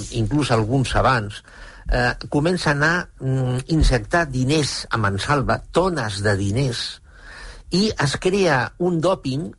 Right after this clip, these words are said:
eh, tot, m-, moltíssimes empreses van dopades per un crèdit pràcticament gratis, i, eh, es va tirant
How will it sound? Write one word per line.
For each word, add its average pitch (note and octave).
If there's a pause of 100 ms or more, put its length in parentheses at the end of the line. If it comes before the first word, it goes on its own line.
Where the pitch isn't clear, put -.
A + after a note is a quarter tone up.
eh, A2+
tot, C#3+
m-, B2+
moltíssimes C#3
empreses B2+
van C3
dopades A#2+ (400)
per B2
un C3+
crèdit C3 (400)
pràcticament B2
gratis, B2+ (480)
i, G#3
eh, C#3 (160)
es B2+
va F3+ (100)
tirant E3+